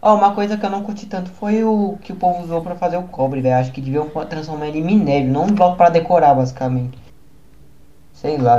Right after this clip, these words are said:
velho. Pô, porque com cobre, o que que você faz? Um bagulho pra captar raio. Tirando isso, bloco pra decorar.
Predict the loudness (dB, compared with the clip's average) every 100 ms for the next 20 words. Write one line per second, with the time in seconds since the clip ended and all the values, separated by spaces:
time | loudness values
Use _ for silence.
0 | 4 -2 -8 -16 -20 -20 -20 -20 -20 -20
1 | -20 -20 0 0 0 -4 -4 0 0 0
2 | -6 -6 -6 2 2 2 2 2 2 -2
3 | -2 -2 0 0 2 -2 -2 -8 -18 -20
4 | -20 -20 -20 -20 -6 2 4 4 2 0
5 | -6 -18 -20 -20 4 6 6 6 4 4
6 | 2 4 4 2